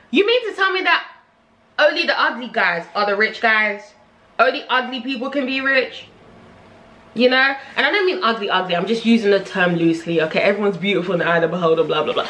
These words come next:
Okay, but they're not good looking to look at. Mm. Okay?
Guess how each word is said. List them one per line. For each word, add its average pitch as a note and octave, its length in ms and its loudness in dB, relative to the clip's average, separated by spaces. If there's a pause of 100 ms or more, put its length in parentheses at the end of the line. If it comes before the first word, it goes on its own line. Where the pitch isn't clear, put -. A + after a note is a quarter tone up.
(140)
Okay, B3+ 240 2
but A3 160 -2
they're B3 160 2
not B3 160 -4
good A#3 160 -2
looking G3 320 -6
to F#3 100 -8
look E3 200 -2
at. - 180 -2 (160)
Mm. F#3 180 -6 (300)
Okay? E4+ 480 0